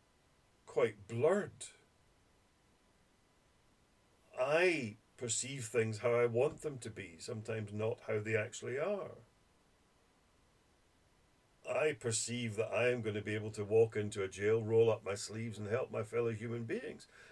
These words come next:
And to a certain extent I am, and I'm welcome to do so, by many governors and directors of jails. But then when I put my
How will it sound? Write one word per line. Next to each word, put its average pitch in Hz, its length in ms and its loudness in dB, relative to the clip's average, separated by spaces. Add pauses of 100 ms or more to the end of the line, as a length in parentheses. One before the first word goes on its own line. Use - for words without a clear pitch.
(120)
And 147 160 -2
to 185 100 2
a 165 60 2
certain - 320 0
extent 110 400 -2
I 98 140 2
am, 135 420 2
and 110 100 -6
I'm 120 180 -4
welcome 120 440 0
to 110 140 -12
do 180 260 -8
so, - 380 -6 (480)
by 139 160 -2
many 151 720 0
governors 113 600 -2
and 98 100 -12
directors 110 640 0
of - 140 -12
jails. - 600 -10 (960)
But 151 140 2
then 180 200 6
when 180 100 4
I 147 60 4
put 208 300 0
my 143 180 2